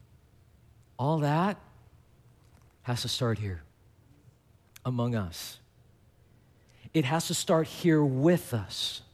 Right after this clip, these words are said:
Someone once asked the revivalist Gypsy Smith, "How do revivals start?" He said,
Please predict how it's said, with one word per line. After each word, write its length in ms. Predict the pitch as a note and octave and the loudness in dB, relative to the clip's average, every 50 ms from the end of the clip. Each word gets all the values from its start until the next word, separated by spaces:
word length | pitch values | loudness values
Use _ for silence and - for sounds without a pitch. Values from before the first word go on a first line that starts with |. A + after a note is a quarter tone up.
| - - - - - _ _ - _ _ _ _ _ _ _ _ _ - - - - - - _ | -20 -20 -20 -20 -20 _ _ -20 _ _ _ _ _ _ _ _ _ -20 -20 -20 -20 -20 -20 _
Someone 520 | - - - - G3+ F#3+ F#3+ F#3+ F#3 F3 | -6 -2 2 4 6 6 8 6 6 6
once 220 | E3 E3+ E3 D#3+ - - | 6 4 4 4 2 2
asked 440 | D3+ D#3 D#3 D#3+ D#3 - - - - - - A2+ | 4 6 6 6 4 2 -2 -8 -10 -12 -6 0
the 100 | G#2+ D#3+ | 2 4
revivalist 760 | D3 C#3+ D3 B2 A2+ C3+ C#3+ D#3 D#3+ D3+ D3+ D3 C3+ - - | 6 6 6 8 8 8 10 8 8 6 6 4 4 2 2
Gypsy 400 | - - D#3+ - - - D#3+ D3+ | 2 2 2 2 0 -2 -2 0
Smith, 460 | - - - - D#3+ D3+ D3+ D3 - - - - - - - - - - - - - - _ - - - - - - _ _ _ _ _ _ - - _ _ _ - - - - - | 0 0 0 2 4 4 4 4 2 -2 -14 -20 -20 -20 -20 -20 -20 -20 -20 -20 -20 -20 _ -20 -20 -20 -20 -20 -20 _ _ _ _ _ _ -20 -20 _ _ _ -20 -20 -20 -20 -6
"How 180 | - - A#3+ B3+ | 0 4 4 6
do 120 | A3 B3 | 6 6
revivals 520 | G3+ E3+ D#3 A#2 C#3+ B2+ B2 G#2+ G#2+ G#2 - | 6 6 6 6 6 4 4 4 2 -2 -6
start?" 460 | - - C#3 A#2 A2+ C3+ E3+ - - - - - - - - - - - - - - - - - - - - - - - - - - - - - _ _ _ _ - _ - - - - - - _ - - - - - _ _ _ _ _ _ - _ _ _ _ - _ _ | -4 0 2 4 4 4 2 2 -2 -10 -20 -20 -20 -20 -20 -20 -20 -20 -20 -20 -20 -20 -20 -20 -20 -20 -20 -20 -20 -20 -20 -20 -20 -20 -20 -20 _ _ _ _ -20 _ -20 -20 -20 -20 -20 -20 _ -20 -20 -20 -20 -20 _ _ _ _ _ _ -20 _ _ _ _ -20 _ _
He 140 | - - G3 | 2 2 2
said, 460 | - - - F#3 F3 E3 D#3 - | 4 6 8 8 8 8 6 4